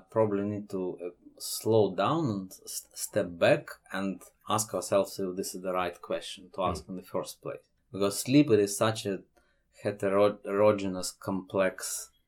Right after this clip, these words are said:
Speaker 1: phenomenon that if you, and,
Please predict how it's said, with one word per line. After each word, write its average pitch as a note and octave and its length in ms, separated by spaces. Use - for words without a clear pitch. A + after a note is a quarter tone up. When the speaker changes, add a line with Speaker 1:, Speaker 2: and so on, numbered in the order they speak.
Speaker 1:
phenomenon C#3 720
that G2+ 260
if A2 220
you, G#2 280
and, G2+ 320